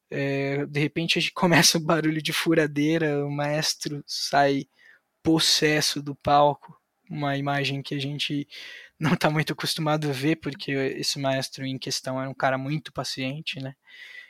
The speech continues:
Saiu muito bravo, falando, "Eu já tinha combinado com eles que nesse horário era um ensaio", o cara sai do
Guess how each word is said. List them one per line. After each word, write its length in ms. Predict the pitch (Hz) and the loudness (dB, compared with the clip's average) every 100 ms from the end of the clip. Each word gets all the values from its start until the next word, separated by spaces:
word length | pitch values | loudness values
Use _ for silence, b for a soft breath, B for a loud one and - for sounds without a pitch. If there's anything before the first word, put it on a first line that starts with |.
| B _ | B _
Saiu 260 | - - 151 | -10 -6 -4
muito 320 | 147 160 170 | -2 -2 -2
bravo, 260 | 151 165 165 | -2 -2 -2
falando, 240 | 202 220 | 0 0
"Eu 100 | 220 | 2
já 200 | 202 226 | 2 0
tinha 380 | - - 233 226 | 2 2 4 0
combinado 680 | 233 226 214 214 240 220 208 | 0 0 0 2 2 0 -2
com 200 | - 208 | 2 4
eles 260 | 214 202 - | 4 4 0
que 120 | 220 | 2
nesse 300 | 226 - 226 | 4 4 4
horário 360 | 220 226 214 | 6 6 6
era 160 | 214 208 | 4 4
um 40 | |
ensaio", 640 | 214 196 - - 226 208 190 | 2 2 0 6 8 8 4
o 40 | |
cara 240 | - 190 190 | -2 -6 -2
sai 320 | - - 202 | 0 4 4
do 120 | 175 | 4